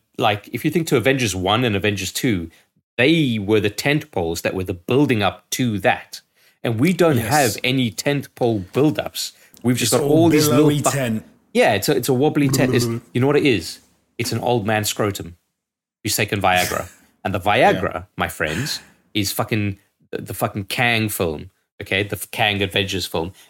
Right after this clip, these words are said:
Speaker 1: And all the saggy skin with the grey hairs on it and the white hairs, that's all, all the T V shows.
Speaker 3: Yeah.
Speaker 2: Right.
Speaker 3: It, it is
Speaker 2: Do you
Speaker 3: one
Speaker 2: know,
Speaker 3: of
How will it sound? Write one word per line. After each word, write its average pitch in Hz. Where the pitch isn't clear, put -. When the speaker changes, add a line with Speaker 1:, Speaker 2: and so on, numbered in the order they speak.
Speaker 1:
And 104
all 147
the 123
saggy 120
skin 107
with 104
the 104
grey 117
hairs 120
on 78
it -
and 95
the 95
white 104
hairs, 104
that's -
all, 131
all 127
the 120
T 143
V 135
shows. -
Speaker 3:
Yeah. 113
Speaker 2:
Right. 139
Speaker 3:
It, 123
it 139
is 131
Speaker 2:
Do 117
you 131
Speaker 3:
one 127
Speaker 2:
know, -
Speaker 3:
of -